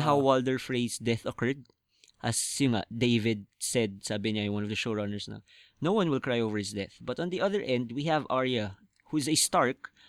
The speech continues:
Speaker 1: who mercilessly kills a man for revenge and then smiles about it. So it comes to a point where, is this kind of vengeance worth it? As in, it's not, hindi na justice eh.
Speaker 2: Oo.
Speaker 1: Talagang re-, pure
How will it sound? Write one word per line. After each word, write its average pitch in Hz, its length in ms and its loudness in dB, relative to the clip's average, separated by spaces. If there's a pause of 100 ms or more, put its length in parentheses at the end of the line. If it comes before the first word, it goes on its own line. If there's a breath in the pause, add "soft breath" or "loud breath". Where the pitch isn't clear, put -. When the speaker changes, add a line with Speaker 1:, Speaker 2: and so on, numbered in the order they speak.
(260 soft breath)
Speaker 1:
who 160 80 0
mercilessly 160 720 0
kills 135 320 0
a 127 140 2
man 101 340 -2
for 123 240 -4
revenge 98 560 0
and 123 80 -2
then 127 160 -2
smiles 113 480 -2
about 98 400 -4
it. - 80 -12 (480 soft breath)
So - 80 -4
it 165 160 -2
comes 170 240 2
to 160 80 0
a - 60 -4
point 151 260 -2
where, 135 320 -2 (160)
is 131 240 -6
this 214 160 2
kind 160 320 2
of 135 80 0
vengeance 107 880 0
worth 104 320 -4
it? 107 120 -6 (200)
As 117 160 -6
in, 107 200 -8 (480 soft breath)
it's 127 120 -4
not, 185 160 0 (160)
hindi 147 240 2
na 185 80 6
justice 131 480 2
eh. - 80 -10
Speaker 2:
Oo. 123 400 -4
Speaker 1:
Talagang 156 280 -2
re-, 123 120 -4
pure 143 480 2